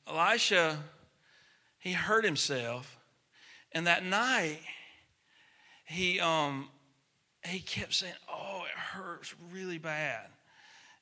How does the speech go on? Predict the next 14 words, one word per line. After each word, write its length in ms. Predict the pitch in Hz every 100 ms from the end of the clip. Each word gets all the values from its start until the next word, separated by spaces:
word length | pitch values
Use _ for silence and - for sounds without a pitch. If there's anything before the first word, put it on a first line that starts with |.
| -
And 140 | 175
so 140 | 160 170
you 220 | 165 202
know, 600 | 196 185 170 143 131 123 123 - _ _ _
and 80 | 135
this 120 | 156
is 120 | 160 -
kind 240 | - 151
of 60 | 135
maybe 260 | 139 131
my 160 | 123 117
rule 280 | 120 139 127
of 80 |
thumb, 460 | - 135 127 117